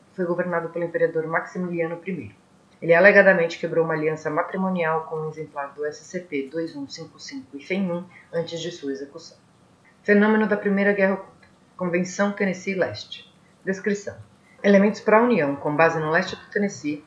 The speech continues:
se separaram do Estado após o envolvimento do último na Guerra Civil Americana. O Estado de Franklin resultante foi admitido aos Estados Unidos da América e é o único Estado da União separado do Estado Confederado. Análogo da realidade atual.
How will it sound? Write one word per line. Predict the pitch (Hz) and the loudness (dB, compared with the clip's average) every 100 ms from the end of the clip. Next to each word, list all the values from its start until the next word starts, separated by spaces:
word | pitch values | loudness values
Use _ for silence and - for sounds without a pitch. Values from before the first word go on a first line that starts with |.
| - | -18
se | - | -18
separaram | - 190 190 196 247 233 | -12 -4 2 6 6 4
do | 226 | 0
Estado | - 165 147 151 165 | 0 2 4 2 -2
após | - - 190 | -4 0 0
o | 196 | 2
envolvimento | 202 220 190 180 185 190 | -2 -2 -4 -4 -6 -8
do | 190 170 | -8 -8
último | 170 - 180 | -10 -12 -6
na | 180 | -2
Guerra | 156 160 | -2 -2
Civil | 160 156 151 | -6 -6 -4
Americana. | 147 160 175 - - _ _ _ - | -2 -2 -4 -10 -18 _ _ _ -8
O | 165 | -4
Estado | - 160 170 | 2 2 2
de | 202 | -2
Franklin | 180 202 202 | 0 -2 0
resultante | 190 190 202 - 160 156 | -2 -2 -4 -4 -6 -6
foi | - 160 | 0 4
admitido | 185 196 185 190 202 | 4 2 -2 -2 0
aos | 196 | 0
Estados | 190 196 190 185 | -2 0 0 0
Unidos | 180 156 160 | -6 -8 -4
da | 196 | -2
América | 185 147 147 151 131 | -2 -4 -8 -10 -4
e | 180 | 0
é | |
o | 175 | 0
único | 202 214 208 | 0 -4 -6
Estado | - 175 165 | -4 -4 0
da | 165 | 0
União | 185 175 156 | 0 -4 -6
separado | 156 202 202 185 165 165 | -6 -6 -2 2 2 2
do | 165 | -6
Estado | - 160 151 | -8 -8 -8
Confederado. | - 202 190 175 - - _ _ _ _ - | -6 -6 -6 -6 -6 -10 _ _ _ _ -4
Análogo | 226 214 214 202 | 0 4 4 2
da | 208 | 2
realidade | 202 196 185 165 165 | 2 2 0 -2 -4
atual. | - 160 - | -6 -8 -8